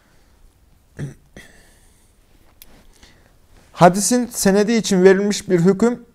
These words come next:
metni de ilgilendirir mi? Metnini de hükmetmeyi gerektirir mi? Senedine, senedine.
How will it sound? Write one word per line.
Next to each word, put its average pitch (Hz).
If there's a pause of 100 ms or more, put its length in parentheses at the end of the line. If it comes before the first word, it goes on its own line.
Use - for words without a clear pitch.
(100)
metni 185
de 190
ilgilendirir 170
mi? 95 (240)
Metnini 139
de 139
hükmetmeyi 123
gerektirir 113
mi? 92 (2500)
Senedine, 110 (160)
senedine. 110